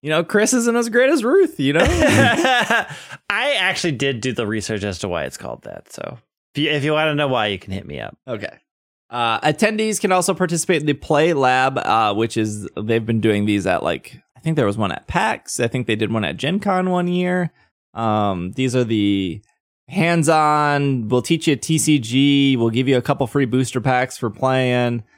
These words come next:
Speaker 1: Um, you don't need a badge for that either.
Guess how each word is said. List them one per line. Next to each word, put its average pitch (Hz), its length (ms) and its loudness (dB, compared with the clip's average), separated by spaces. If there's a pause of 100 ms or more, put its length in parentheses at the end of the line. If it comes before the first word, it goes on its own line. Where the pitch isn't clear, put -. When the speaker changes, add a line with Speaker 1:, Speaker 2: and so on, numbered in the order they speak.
(240)
Speaker 1:
Um, 107 180 -4
you 113 140 2
don't 123 200 2
need 139 140 0
a 127 60 2
badge 120 360 0
for 123 120 -2
that 113 280 0
either. 123 640 0